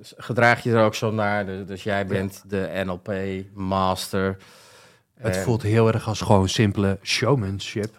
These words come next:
Speaker 2: En dat is eigenlijk, hè,
Speaker 1: Ja.
Speaker 2: we, we, we hebben het schilderij weer achter ons. Het is het begin van de podcast.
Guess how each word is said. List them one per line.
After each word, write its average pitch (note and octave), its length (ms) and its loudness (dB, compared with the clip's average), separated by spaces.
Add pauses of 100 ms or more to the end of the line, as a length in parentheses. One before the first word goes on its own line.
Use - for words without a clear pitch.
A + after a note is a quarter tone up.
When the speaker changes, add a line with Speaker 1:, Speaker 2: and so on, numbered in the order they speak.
(120)
Speaker 2:
En A#2 140 -2
dat A#2+ 120 0
is G#2+ 120 -10
eigenlijk, B2 460 0
hè, C#3 100 0
Speaker 1:
Ja. A#2+ 80 4
Speaker 2:
we, C3 100 2
we, A#2+ 80 -2
we B2 80 -4
hebben B2 240 -4
het A#2+ 160 -8
schilderij B2 460 -4
weer A#2+ 120 -6
achter A#2+ 300 -14
ons. A#2 180 -6
Het - 140 -20
is A#2 80 -18
het - 100 -20
begin B2+ 240 -2
van A2+ 120 -8
de G2+ 60 -10
podcast. G#2 640 -6